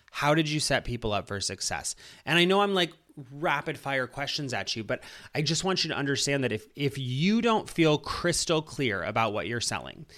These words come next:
if you don't feel absolute certainty, if somebody was to walk up to you and say, "What do you sell?" and you could explain it to them if they were in your target market, you're missing the mark.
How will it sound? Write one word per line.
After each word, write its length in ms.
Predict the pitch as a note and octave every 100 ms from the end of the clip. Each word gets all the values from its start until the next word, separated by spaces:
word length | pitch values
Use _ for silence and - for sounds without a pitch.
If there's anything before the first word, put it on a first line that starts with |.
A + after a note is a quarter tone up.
| - - -
if 140 | A#2+
you 140 | D3 G3
don't 220 | G3+ C3
feel 400 | F3+ E3 D3 - -
absolute 560 | A#2 E3+ - E3+ D3+
certainty, 680 | - C#3+ C3 B2 A2+ G#2 G2 -
if 160 | B2
somebody 260 | A#2+ C3 B2+
was 140 | B2
to 100 | -
walk 180 | A#2 A2
up 120 | A#2
to 140 | - A2+
you 60 |
and 100 | G#2
say, 160 | G2 G2+
"What 180 | A#2+ G3
do 60 |
you 100 | G#3
sell?" 460 | G3 - F3+ A2+ G#2
and 400 | - A#2 A2+ A2+ -
you 200 | A#2 A#2+
could 140 | B2+
explain 440 | A#2 - - C#3
it 80 | C#3
to 80 | -
them 180 | A#2+ A2+
if 100 | G#2+
they 120 | A2+
were 100 | A2
in 80 | A2
your 120 | G#2+
target 380 | G#2 - G#2+ F2+
market, 500 | G#2+ B2 F#3+ G#3+ - - _ _ _ _
you're 160 | - C3
missing 280 | D3 C3+ B2
the 60 |
mark. 340 | G2+ C2 -